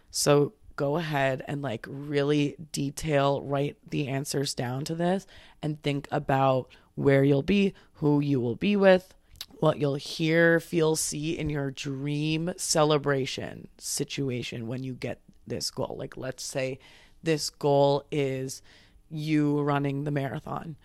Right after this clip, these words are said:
So you're gonna be at the end of the finish line. Like, think about how that's gonna feel. At end of the finish line, your friends and family are there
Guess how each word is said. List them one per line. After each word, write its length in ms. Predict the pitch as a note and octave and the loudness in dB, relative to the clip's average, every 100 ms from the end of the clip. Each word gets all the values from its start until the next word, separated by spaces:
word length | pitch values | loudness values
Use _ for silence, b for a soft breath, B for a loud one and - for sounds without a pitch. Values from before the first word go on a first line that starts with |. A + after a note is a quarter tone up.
| b b b - | b b b -6
So 460 | - D#3 D3+ D3 | 0 4 4 4
you're 180 | D3+ D3+ | 0 -4
gonna 220 | D3 D3 | -4 -6
be 460 | C#3 C#3+ C#3+ C#3 C#3+ - | -8 -8 -8 -6 -8 -8
at 180 | C#3+ | -8
the 160 | - - | -8 -4
end 220 | D3+ D3+ | -2 0
of 100 | D3+ | -2
the 80 | D#3+ | -4
finish 460 | C#3+ - D3 D3 - | -6 -4 -2 -2 -2
line. 180 | D3+ D3 | -2 -2
Like, 260 | C#3+ - | -4 -6
think 220 | - D#3+ E3+ | -4 -2 2
about 260 | D#3+ - | 4 4
how 180 | C3 D3+ | 2 2
that's 240 | D3 - | 2 0
gonna 180 | - C#3+ | -6 -6
feel. 420 | C#3 C#3+ F#2 - - - | -6 -6 -6 -6 -12 -10
At 140 | D#3 - | -10 -6
end 220 | C#3 D3 | -6 -4
of 120 | D3+ | -4
the 120 | D#3+ | -6
finish 360 | - C#3+ C#3+ - | -6 -8 -8 -6
line, 420 | C#3 C3+ C3 C3+ b b b b b | -6 -4 -6 -10 b b b b b
your 120 | C#3+ C#3 | -12 -12
friends 460 | - D3+ D3 D#3 | -8 -4 -4 -2
and 180 | D#3+ D3+ | -4 -4
family 380 | D#3 D3 D3 D3 | -2 0 0 2
are 160 | D3 | 2
there 520 | C#3+ C#3+ C#3 C#3 C#3+ | 2 0 0 0 -2